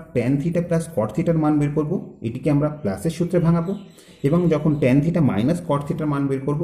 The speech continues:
এটিকে আমরা মাইনাসের সূত্রে ভাঙাবো। ঠিক আছে, তাহলে লক্ষ্য করো দেওয়া আছে কি, দেওয়া আছে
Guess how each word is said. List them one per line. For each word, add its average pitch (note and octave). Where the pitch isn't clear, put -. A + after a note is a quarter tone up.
এটিকে B2
আমরা D3
মাইনাসের C#3+
সূত্রে A2+
ভাঙাবো। G2
ঠিক G#3+
আছে, -
তাহলে D3+
লক্ষ্য C#3
করো D#3
দেওয়া C3+
আছে D#3+
কি, F#3+
দেওয়া B2+
আছে C3+